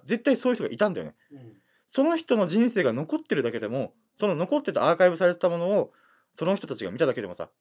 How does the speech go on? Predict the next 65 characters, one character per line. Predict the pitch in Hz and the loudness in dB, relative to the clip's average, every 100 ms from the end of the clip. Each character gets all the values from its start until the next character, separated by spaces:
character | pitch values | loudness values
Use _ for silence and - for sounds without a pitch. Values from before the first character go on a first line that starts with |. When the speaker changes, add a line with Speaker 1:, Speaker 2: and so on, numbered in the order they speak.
| _ | _
Speaker 1:
そ | 117 | -10
の | 104 | -8
出 | - | -6
所、 | 131 110 | -6 -6
刑 | - | 0
務 | 151 147 | 0 0
所 | 139 113 | -2 -2
を | |
終 | 101 117 | 0 0
え | |
た | 113 | -2
人 | 117 | -8
た | 104 | -10
ち | 101 | -12
が | |
見 | 92 | -8
た | 120 | -8
だ | |
け | 107 | -6
で | 104 | -6
も、 | 123 - _ - - - _ _ - | -6 -8 _ -20 -20 -20 _ _ -12
「あ | 135 123 123 | -10 -8 -8
あ、 | |
そ | - 151 | -8 -10
っ | - | -10
か、 | 131 | -16
こ | - - 143 | -12 -6 -2
う | 160 | 0
い | 165 | 0
う | |
人 | 156 165 175 | 0 -4 -6
生 | 170 131 | -4 -4
が | 120 | -4
あ | 113 | -6
っ | _ | _
た | - 135 | -10 -8
ん | |
だ、 | 120 107 | -6 -6
俺 | 110 131 139 135 | -4 -2 0 -2
だ | 139 | -4
け | 147 | -6
じ | 135 | -6
ゃ | |
な | 123 | -6
か | 160 | -6
っ | 175 | 0
た | 190 | 0
ん | 151 | 2
だ | 131 | -2
な」 | 131 | -6
っ | |
て、 | - | -2
そ | 151 | -2
れ | |
を | |
一 | 107 - 311 | -2 0 2
人 | 320 | 4
じ | |
ゃ | 135 | 0
な | 156 | -6
い | 98 | -6
み | |
た | 98 | -6
い | 101 | -2
な | 113 | -4